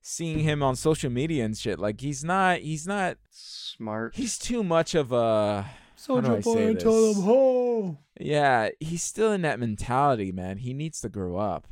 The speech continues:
Speaker 1: bro. Like, there's so many rappers that, yeah, they have this, like, you see them as, like, "Oh, they're just, they're spitting gangster music. They're probably gangsters." On-, nah, they, they're intellectual beings. They, they,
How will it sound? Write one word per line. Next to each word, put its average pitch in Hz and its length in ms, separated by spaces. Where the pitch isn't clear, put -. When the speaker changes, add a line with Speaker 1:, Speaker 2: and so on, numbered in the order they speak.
Speaker 1:
bro. 92 360
Like, 107 120
there's 127 140
so 180 260
many 143 240
rappers 107 680
that, 98 240
yeah, 117 320
they 110 160
have 139 340
this, 120 300
like, 95 300
you 143 180
see - 480
them 151 200
as, 110 220
like, 90 240
"Oh, 104 280
they're 120 220
just, - 580
they're 113 180
spitting - 520
gangster 139 560
music. 123 480
They're 151 240
probably 117 420
gangsters." 139 540
On-, 123 180
nah, 117 260
they, 127 240
they're 160 280
intellectual 131 600
beings. 131 520
They, 139 160
they, 135 360